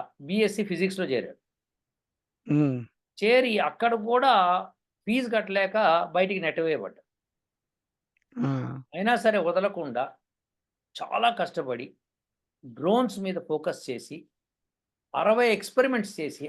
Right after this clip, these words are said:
Speaker 1: అరవై ఎక్స్‌పెరిమెంట్‌లో సక్సెస్‌ఫుల్ అయ్యాడు.
Speaker 2: హ్మ్.
Speaker 1: వచ్చిన డబ్బుల్ని తన ఫ్రెండ్స్ దగ్గర నుంచి వాళ్ళందరూ హెల్ప్ చేస్తే అవన్నీ కూడా తీసుకొని కష్టపడ్డాడు.
Speaker 2: హ్మ్.
Speaker 1: ఈ లోపల ఢిల్లీలో ఒక డ్రోన్, ఆహ్,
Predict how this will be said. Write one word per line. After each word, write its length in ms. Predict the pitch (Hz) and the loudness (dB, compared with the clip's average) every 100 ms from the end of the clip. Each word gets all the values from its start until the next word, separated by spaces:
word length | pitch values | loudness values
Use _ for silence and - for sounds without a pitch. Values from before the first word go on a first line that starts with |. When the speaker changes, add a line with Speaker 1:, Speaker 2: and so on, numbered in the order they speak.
| 143 | -2
Speaker 1:
అరవై 280 | 175 220 226 | 0 2 2
ఎక్స్‌పెరిమెంట్‌లో 600 | 202 - 185 175 170 208 | 0 -4 -6 -6 -6 -6
సక్సెస్‌ఫుల్ 480 | 190 - 180 143 104 | -6 -6 -6 -6 -8
అయ్యాడు. 220 | 85 - _ _ _ _ _ _ _ 233 | -10 -16 _ _ _ _ _ _ _ -2
Speaker 2:
హ్మ్. 340 | 151 139 123 113 _ _ 156 | 0 0 -2 -8 _ _ -8
Speaker 1:
వచ్చిన 360 | 190 - 262 | -8 -2 0
డబ్బుల్ని 480 | 233 214 190 208 208 | 4 2 2 0 0
తన 160 | 202 185 | 0 -2
ఫ్రెండ్స్ 320 | - 175 190 185 | 0 -2 -2 -2
దగ్గర 220 | 208 202 | -2 -2
నుంచి 200 | 196 180 | -2 0
వాళ్ళందరూ 380 | 180 170 196 180 | 2 2 0 -2
హెల్ప్ 200 | 175 - | -4 -4
చేస్తే 280 | 202 185 185 | -4 -2 -2
అవన్నీ 380 | 160 190 226 202 | -2 0 0 0
కూడా 240 | 190 180 | 0 0
తీసుకొని 520 | - 180 - 165 160 139 - | -2 -10 -4 -2 -2 -6 -10
కష్టపడ్డాడు. 540 | - 147 117 101 - _ _ _ _ _ _ _ _ 480 | -6 -6 -6 -10 -12 _ _ _ _ _ _ _ _ -14
Speaker 2:
హ్మ్. 460 | 214 160 143 127 | -4 0 0 0
Speaker 1:
ఈ 100 | 123 | 0
లోపల 260 | 220 233 208 | 2 2 2
ఢిల్లీలో 460 | 165 214 262 233 160 170 170 - _ _ _ _ | 2 2 2 4 4 4 2 -8 _ _ _ _
ఒక 160 | 165 170 160 160 | -2 0 0 0
డ్రోన్, 340 | 135 180 220 180 - _ _ _ _ | -4 -2 0 -2 -8 _ _ _ _
ఆహ్, 340 | 151 139 135 | -8 -6 -6